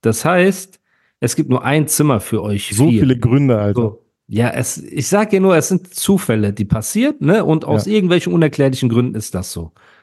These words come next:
Speaker 1: So. Und jetzt bist du mit diesen drei Frauen, die du ja attraktiv findest, richtig? Oder findest du die nicht
Speaker 2: Ja,
Speaker 1: attraktiv?
Speaker 2: schon, natürlich.
Speaker 1: Die sind schon, finde ich,
Speaker 2: Welcher
Speaker 1: sehr
Speaker 2: Mann findet die
Speaker 1: attraktiv.
Speaker 2: nicht attraktiv, die drei? Die drei?
Speaker 1: Ich
Speaker 2: Du
Speaker 1: finde
Speaker 2: nicht
Speaker 1: die zum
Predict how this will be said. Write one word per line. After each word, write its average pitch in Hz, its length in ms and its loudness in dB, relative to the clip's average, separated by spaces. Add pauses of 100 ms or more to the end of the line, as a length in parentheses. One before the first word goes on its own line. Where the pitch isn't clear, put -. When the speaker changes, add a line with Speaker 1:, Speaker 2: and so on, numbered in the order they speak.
Speaker 1:
So. 98 340 -6 (1080)
Und 151 240 0 (380)
jetzt 139 260 -2
bist 226 260 -2
du 185 60 4
mit 135 160 0
diesen 110 300 0
drei 131 560 0 (240)
Frauen, 139 500 0
die 110 120 0
du 110 100 2
ja 98 420 0 (840)
attraktiv - 600 -4
findest, 196 400 0
richtig? - 520 -2
Oder 107 160 2
findest 117 260 -2
du - 40 0
die 101 120 2
nicht 110 180 2
Speaker 2:
Ja, - 80 -4
Speaker 1:
attraktiv? 110 240 0
Speaker 2:
schon, 139 120 2
natürlich. 120 440 -2 (120)
Speaker 1:
Die 95 60 -8
sind 101 180 0
schon, 101 280 0
finde - 100 -20
ich, - 100 -8
Speaker 2:
Welcher 127 160 2
Speaker 1:
sehr 131 100 4
Speaker 2:
Mann 135 240 2
findet 131 280 2
die 120 60 0
Speaker 1:
attraktiv. - 20 4
Speaker 2:
nicht 143 160 0
attraktiv, 107 440 -6
die 117 140 -6
drei? 101 260 -6
Die 101 200 -2
drei? 101 340 -4 (500)
Speaker 1:
Ich 147 100 2
Speaker 2:
Du 127 40 6
Speaker 1:
finde 139 140 4
Speaker 2:
nicht 139 80 0
Speaker 1:
die 120 40 -2
zum 120 60 2